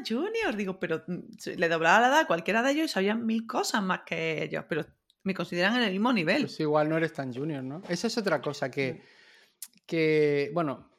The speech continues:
Speaker 1: Pero sin
Speaker 2: eh,
Speaker 1: experiencia en tu currículum eres junior. A ellos les da
Speaker 2: ya,
Speaker 1: igual
Speaker 2: ya,
Speaker 1: todo lo
Speaker 2: ya,
Speaker 1: que tú
Speaker 2: ya,
Speaker 1: sepas,
Speaker 2: ya.
Speaker 1: eres junior.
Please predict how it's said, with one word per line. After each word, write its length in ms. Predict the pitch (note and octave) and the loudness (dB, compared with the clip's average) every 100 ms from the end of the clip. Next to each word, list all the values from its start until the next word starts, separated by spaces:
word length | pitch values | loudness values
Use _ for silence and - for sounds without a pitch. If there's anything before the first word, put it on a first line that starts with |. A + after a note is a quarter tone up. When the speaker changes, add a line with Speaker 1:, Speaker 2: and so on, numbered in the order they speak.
| _ _ | _ _
Speaker 1:
Pero 200 | - F#3 | 0 2
sin 160 | G3 F#3 | 2 0
Speaker 2:
eh, 40 | |
Speaker 1:
experiencia 380 | F3+ F3+ G3+ B3 | 2 2 2 2
en 80 | C#4+ | -2
tu 100 | D#4 | -2
currículum 480 | C#4+ C#4 D4 E4+ C#4 | -2 0 2 0 0
eres 180 | C4 - | -2 -2
junior. 300 | F3 D#3 D3+ | -4 -4 -2
A 60 | |
ellos 160 | G3+ C#4 | 0 2
les 180 | C4+ A3 | 0 0
da 60 | - | 2
Speaker 2:
ya, 60 | |
Speaker 1:
igual 180 | D3+ C#3 | 4 4
Speaker 2:
ya, 60 | C#3 | 2
Speaker 1:
todo 20 | C3+ | 0
lo 60 | |
Speaker 2:
ya, 80 | C3 | -2
Speaker 1:
que 80 | B2 | -4
tú 80 | B2+ | -8
Speaker 2:
ya, 60 | |
Speaker 1:
sepas, 260 | A#2+ D3 D#3 | -10 -6 -2
Speaker 2:
ya. 60 | F#3+ | -2
Speaker 1:
eres 120 | - | -2
junior. 320 | - - D3 | -12 -16 -20